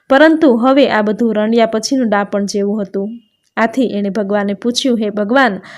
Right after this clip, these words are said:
આનો કોઈ ઉપાય હોય તો કૃપા કરીને મને બતાવો." ભગવાને કહ્યું, "તું પાછી તારા ઘરમાં જા,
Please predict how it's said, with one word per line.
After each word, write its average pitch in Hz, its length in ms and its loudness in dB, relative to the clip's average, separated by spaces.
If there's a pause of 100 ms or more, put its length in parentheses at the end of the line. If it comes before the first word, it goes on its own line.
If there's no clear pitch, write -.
(240)
આનો 220 240 2
કોઈ 214 220 0
ઉપાય 220 340 2
હોય 254 260 6
તો 208 180 -2
કૃપા 220 380 -2
કરીને 226 380 0
મને 196 220 -2
બતાવો." 208 640 0 (420)
ભગવાને 202 340 -2
કહ્યું, 240 520 0 (380)
"તું 254 100 2
પાછી 254 400 2
તારા 233 260 2
ઘરમાં 226 440 0
જા, 240 400 0